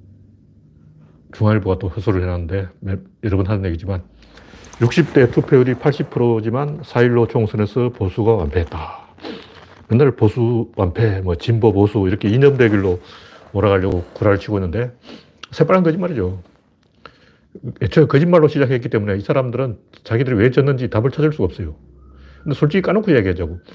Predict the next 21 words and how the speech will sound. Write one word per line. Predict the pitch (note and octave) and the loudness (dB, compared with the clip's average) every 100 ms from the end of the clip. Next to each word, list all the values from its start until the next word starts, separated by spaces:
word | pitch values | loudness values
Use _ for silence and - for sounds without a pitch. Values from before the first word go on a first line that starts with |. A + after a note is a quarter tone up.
| - - _ | -20 -20 _
보수가 | - B2 - D#3 C#3+ D3 A#2 - - _ _ _ _ | -2 0 2 2 4 2 0 -4 -20 _ _ _ _
최근에 | - E3 F3 | 0 4 4
진 | B2 | 4
게 | B2 | 2
아니고 | E2 E2 C#3 F2+ - _ _ | 2 0 -4 -6 -10 _ _
노무현 | - B2 B2 G#3 G#3 | -6 2 6 6 4
때부터 | E3 B2 | 2 0
졌어요. | A#2 - D3 E2+ F2 - | -2 0 -2 -2 -8 -16
지금 | - C3+ G#2+ - - - - - _ _ _ - | -6 -4 -4 -10 -20 -20 -20 -20 _ _ _ 0
이명박, | C3 F3+ F#3 F3+ | 2 4 4 2
박근혜도 | A#2+ - E3 E3+ E3 D#3 E3+ | -2 -2 2 4 4 4 4
엄밀하게 | - F#3 F#3 E3 | 4 4 4 4
말하면 | D3+ C#3+ F3+ | 4 2 0
이긴 | F3 | 0
게 | F#3 | 2
아니고 | F2 E2+ C#3+ A2 - _ _ _ _ _ | 2 0 -2 -2 -6 _ _ _ _ _
그때도 | - D#3+ C#3 B2 - | -4 2 4 4 -2
지방선거는 | - C#3 D#3+ D#3 C3 C3+ A2 | -2 0 2 2 0 0 -2
다 | F#2+ | 0
이겼죠, | A#2 C3+ F#2 | 0 -2 -4
우리가. | F2+ F2 | -2 -2